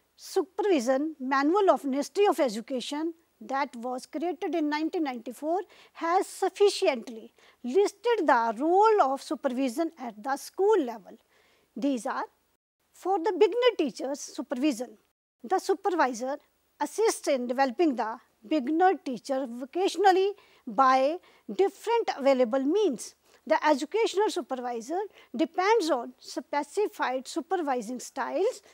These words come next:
such as class visits and meetings without inclination to practice that helping supervisor styles having a great effect in developing cognitions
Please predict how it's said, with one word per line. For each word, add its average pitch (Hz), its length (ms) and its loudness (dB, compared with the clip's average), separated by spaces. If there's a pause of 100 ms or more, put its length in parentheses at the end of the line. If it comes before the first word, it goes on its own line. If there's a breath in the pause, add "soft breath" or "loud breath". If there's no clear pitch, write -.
such - 460 2
as 240 320 -10 (240)
class 240 380 -4
visits 285 580 -4
and 294 180 0
meetings 392 440 -2 (320 soft breath)
without 320 640 2 (120)
inclination 277 840 -2
to 285 100 -2
practice 277 720 -4
that 254 320 -4
helping 294 600 -4
supervisor 254 720 -4
styles 349 540 -2 (340 soft breath)
having 381 460 4
a 254 240 -2 (120)
great 349 380 0
effect 254 380 -6
in 262 140 -6
developing 269 560 -2 (400 loud breath)
cognitions 269 800 0